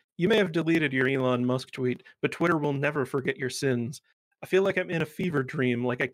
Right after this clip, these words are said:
genuinely cannot believe that this is a real thing that happened."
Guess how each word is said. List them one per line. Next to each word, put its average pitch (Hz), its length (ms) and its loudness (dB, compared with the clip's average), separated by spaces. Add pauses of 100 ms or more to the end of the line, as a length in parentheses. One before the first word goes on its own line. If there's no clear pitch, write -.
genuinely 175 520 2
cannot 165 480 -2
believe 170 400 -2
that 151 140 -2
this 139 140 -8
is 143 80 -8
a 147 80 0
real 151 260 2
thing 151 320 -2
that 135 120 -4
happened." 139 420 -4